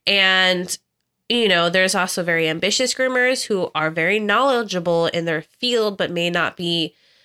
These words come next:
like, aware of just the, what's going on. And then there's people who don't know anything about it and just are like, "I like dogs and I know how to groom my dog, so I'm gonna op-, open up or buy this grooming shop." So we have all these grooming shops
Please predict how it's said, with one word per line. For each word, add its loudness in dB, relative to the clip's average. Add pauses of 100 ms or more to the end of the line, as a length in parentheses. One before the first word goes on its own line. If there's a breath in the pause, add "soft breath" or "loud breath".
(180 soft breath)
like, -2
aware 2
of 0
just -4 (260)
the, 0 (220)
what's -2
going 2
on. 2 (460 soft breath)
And 4
then 4
there's 4
people 0
who 2
don't 2
know 2
anything 2
about 2
it 0
and -2
just -2
are 2
like, 0
"I 2
like 0
dogs 0 (120)
and 4
I 4
know 4
how 2
to 2
groom 0
my 2
dog, 2 (260 loud breath)
so -2
I'm 2
gonna 2
op-, 0
open 0
up 0
or 2
buy 0
this 0
grooming 0
shop." -4 (300 loud breath)
So -2
we 4
have 2
all 2
these 0
grooming 0
shops -2